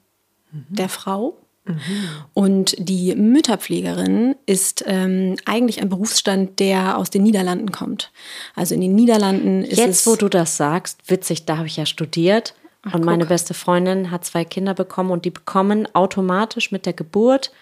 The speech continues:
Speaker 3: zu Hause jemand, der den Haushalt macht.
Speaker 2: Richtig.
Speaker 3: Der unterstützt, einkauft, Haushalt
Speaker 2: Richtig,
Speaker 3: macht.
Speaker 2: richtig.
Speaker 3: Ja,
Speaker 2: Das sind
Speaker 3: genau.
Speaker 2: die Mütterpflegerinnen.
Speaker 3: Ja, guck mal. Mhm.
Speaker 2: Und, äh, die Mütterpflegerinnen sind von der, ähm,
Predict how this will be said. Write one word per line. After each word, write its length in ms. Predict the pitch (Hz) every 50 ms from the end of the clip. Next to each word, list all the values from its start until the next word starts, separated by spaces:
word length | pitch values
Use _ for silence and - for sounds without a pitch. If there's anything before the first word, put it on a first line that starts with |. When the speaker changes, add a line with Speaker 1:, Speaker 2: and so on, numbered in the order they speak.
| _ _ _ _ _ _
Speaker 3:
zu 240 | - - - 185 156
Hause 400 | 180 180 196 208 214 214 220 214
jemand, 640 | 214 202 - 190 185 196 196 196 190 196 196 -
der 180 | 190 185 185 185
den 220 | 180 - 196 190
Haushalt 320 | 214 - - - 180 165 -
macht. 300 | 151 143 143 - - - - - -
Speaker 2:
Richtig. 380 | 214 196 - - 190 175 - -
Speaker 3:
Der 120 | 185 180
unterstützt, 560 | 170 175 180 175 - - 202 196 - - - -
einkauft, 560 | 175 180 180 175 - 175 170 170 - - -
Haushalt 300 | 170 214 202 170 170 -
Speaker 2:
Richtig, 100 | 185 170
Speaker 3:
macht. 320 | 160 160 156 - - - _ -
Speaker 2:
richtig. 360 | 196 185 - - 190 190 -
Speaker 3:
Ja, 60 | 196
Speaker 2:
Das 140 | 185 190 190
sind 140 | - 214 196
Speaker 3:
genau. 100 | 233 226
Speaker 2:
die 60 | 214
Mütterpflegerinnen. 760 | 202 190 190 180 - - 185 185 185 175 180 185 180 185 196
Speaker 3:
Ja, 140 | 208 214 175 147 -
guck 180 | - - -
mal. 80 | 170 151 127 - - 175 165
Mhm. 140 | 160 208
Speaker 2:
Und, 380 | 247 190 196 190 180 175 - -
äh, 320 | - - 185 180 180 180
die 100 | 175 185
Mütterpflegerinnen 800 | 185 202 226 247 247 233 - - 214 196 202 190 196 196 196 185
sind 400 | 175 185 185 185 185 165 - -
von 300 | - - - 185 180 180
der, 540 | 170 180 180 180 180 180 180 180 180 190 - -
ähm, 500 | 185 185 185 185 180 185 180 180 190